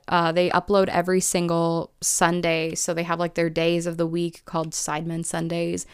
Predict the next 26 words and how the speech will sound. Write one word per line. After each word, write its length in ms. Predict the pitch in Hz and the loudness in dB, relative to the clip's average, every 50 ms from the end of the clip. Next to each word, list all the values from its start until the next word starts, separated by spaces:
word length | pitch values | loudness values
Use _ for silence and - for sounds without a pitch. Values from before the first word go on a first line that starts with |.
| - - - - | -20 -20 -12 -8
My 80 | 151 160 | -4 -2
sister 300 | - 170 175 - - 175 | -2 0 0 -2 -2 -2
and 100 | 165 143 | -2 -2
I 80 | 151 | -2
get 300 | 151 156 151 - - - | -2 -4 -6 -6 -8 -6
so 440 | - - - - - 277 302 294 294 | -4 -2 -2 0 0 2 4 4 4
excited 760 | 269 247 - - - 196 175 180 180 185 180 185 185 185 196 - - | 4 2 0 0 2 2 4 4 4 2 2 2 0 -2 -4 -8 -6
to 120 | - 208 190 | -2 0 0
watch 280 | 170 160 165 - - | 2 0 0 0 -2
that 180 | - 170 170 123 | 0 0 0 0
every 200 | 170 170 175 170 | 0 -2 -2 -2
single 340 | - - 180 175 170 170 170 | -2 -4 -4 -2 -2 -2 -2
week. 380 | 170 175 175 175 175 - - - | 0 0 0 -2 -4 -6 -8 -6
And 360 | - 165 165 170 170 170 170 170 | -4 -4 -2 -2 -2 -2 -2 2
they're 200 | 190 185 190 185 | 2 4 4 2
very 360 | 175 196 202 214 233 254 247 | 2 2 2 4 4 4 4
consistent 540 | 240 - 208 196 - 208 185 - 196 - - | 2 0 0 0 0 -2 -4 -2 -4 -4 -4
with 120 | 180 - | -6 -4
content, 440 | - 196 170 165 165 175 160 - - | -2 -2 -2 -2 -2 -4 -6 -6 -6
which 160 | - 160 - | -8 -6 -6
is 160 | 165 160 160 | -6 -6 -6
just, 240 | - 165 160 - - | -6 -6 -4 -4 -2
like, 240 | 147 139 139 143 - - - - - - _ - | -2 -2 -2 -4 -6 -14 -20 -20 -20 -14 _ 0
really 300 | 202 196 190 190 185 180 | 2 4 4 4 4 2
refreshing 880 | 180 180 180 - - 175 170 160 - - 185 185 202 220 226 220 - - | 2 -2 -4 -4 -4 -4 -4 -2 -2 0 0 2 2 0 -2 -2 -6 -6
and 600 | - - 175 170 170 170 170 170 170 170 165 - | -6 -4 -2 -2 -2 -2 -2 -2 -2 -4 -6 -8